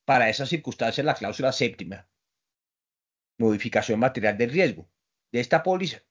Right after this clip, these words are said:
Si se agregan funciones, se procederá de la misma forma y la cobertura respecto de las nuevas funciones queda condicionada a la aprobación escrita de la previsora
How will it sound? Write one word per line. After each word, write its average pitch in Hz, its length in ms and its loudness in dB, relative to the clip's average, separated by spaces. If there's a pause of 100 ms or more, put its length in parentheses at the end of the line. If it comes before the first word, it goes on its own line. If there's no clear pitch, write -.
(760)
Si 131 140 -4
se 131 100 0
agregan 139 380 4
funciones, 202 400 0
se 202 100 -2
procederá 117 540 0
de 123 60 0
la 151 100 6
misma 135 260 0
forma 135 340 4
y 135 40 -2
la 131 160 0
cobertura 110 440 -2
respecto 110 420 -4
de 98 60 -2
las 98 120 -4
nuevas 104 240 0
funciones 113 420 -2
queda 123 360 2 (300)
condicionada 104 580 0
a 101 40 2
la 113 80 4
aprobación 98 460 0
escrita 113 600 0
de 107 100 -2
la 95 120 0
previsora 95 640 -2